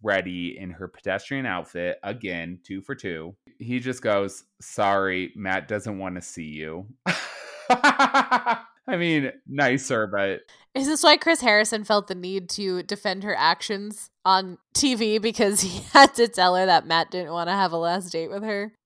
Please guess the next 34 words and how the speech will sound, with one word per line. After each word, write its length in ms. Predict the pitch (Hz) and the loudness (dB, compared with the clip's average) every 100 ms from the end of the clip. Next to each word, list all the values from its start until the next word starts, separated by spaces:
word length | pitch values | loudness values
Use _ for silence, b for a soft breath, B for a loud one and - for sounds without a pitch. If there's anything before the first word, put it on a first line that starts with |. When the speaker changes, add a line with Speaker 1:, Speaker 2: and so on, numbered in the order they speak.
| - | 0
Speaker 2:
Was 180 | 269 - | 4 8
he 120 | 330 | 10
like, 240 | 269 247 | 10 8
"I 120 | 220 | 6
gotta 240 | 233 277 285 | 10 10 10
do 180 | 254 254 | 4 4
this 200 | 240 - | 4 4
for 120 | 220 | 2
her 260 | 208 190 | 4 2
'cause 240 | 185 262 220 | 0 -2 4
I 120 | 208 | 6
had 200 | 240 226 | 6 4
to 80 | 220 | -2
tell 300 | 202 233 214 | 2 4 6
her 100 | 208 | 4
the 140 | 180 | -2
news"? 800 | 175 196 196 - - - 202 214 - | -2 2 4 4 2 -8 -6 -6 -8
<laughs> 40 | - - 139 | -20 -14 -4
Speaker 1:
Oh 380 | 139 135 113 - | 0 0 -2 -8
gosh, 500 | - 98 98 101 98 | -2 2 4 4 0
Chris 340 | - 104 95 - | -8 -8 -8 -4
Harrison, 640 | 101 95 101 - 107 101 | -2 -2 -4 -6 -6 -6
pick 220 | 147 147 131 | -6 -6 -6
your 100 | 107 | 0
battles, 440 | 110 110 110 101 _ | 2 4 2 -2 _
bro. 480 | 104 104 104 104 113 _ _ _ - | 2 4 4 0 -8 _ _ _ -6
Of 300 | 95 85 _ | -4 -4 _
course, 680 | - 123 110 107 104 98 - _ | -8 -2 2 2 0 -6 -18 _
then 300 | 92 90 87 | -10 -8 -8
she 180 | 87 - | -10 -16
goes 360 | 87 85 85 82 | -12 -10 -10 -14
into 320 | 87 87 95 | -18 -16 -14
the 100 | 80 | -14
spiral. 1040 | - - - 87 92 92 90 87 85 82 | -16 -20 -8 -4 -4 -4 -4 -2 -4 -8